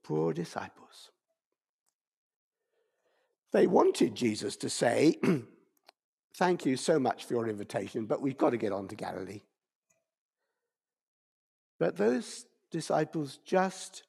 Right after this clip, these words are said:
knew in their gut that Jesus wasn't gonna do that.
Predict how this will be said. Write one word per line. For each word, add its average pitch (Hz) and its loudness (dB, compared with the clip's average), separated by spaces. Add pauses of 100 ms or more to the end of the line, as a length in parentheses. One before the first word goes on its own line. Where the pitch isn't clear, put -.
knew 117 0
in 117 0
their 113 -2
gut - -8 (520)
that - -2
Jesus 117 -4
wasn't 117 -6
gonna 107 -4
do 127 0
that. - -6